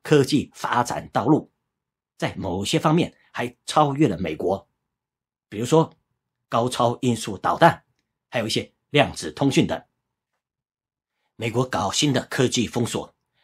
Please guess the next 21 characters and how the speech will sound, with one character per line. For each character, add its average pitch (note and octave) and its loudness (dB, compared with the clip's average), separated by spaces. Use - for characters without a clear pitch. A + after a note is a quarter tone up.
能 G#2 -4
不 E3 4
能 B2+ 4
够 - -2
发 G#2+ -4
挥 G#2+ -4
效 - -2
用 F#2+ -6
呢？ G2+ -2
又 C3+ 0
有 F#2 -4
多 - -2
少 - -6
国 D#2+ -10
家 - -8
愿 A#2 -2
意 F#2+ -6
跟 A2 -4
随 D#2 -8
美 E2 -10
国？ D#2+ -8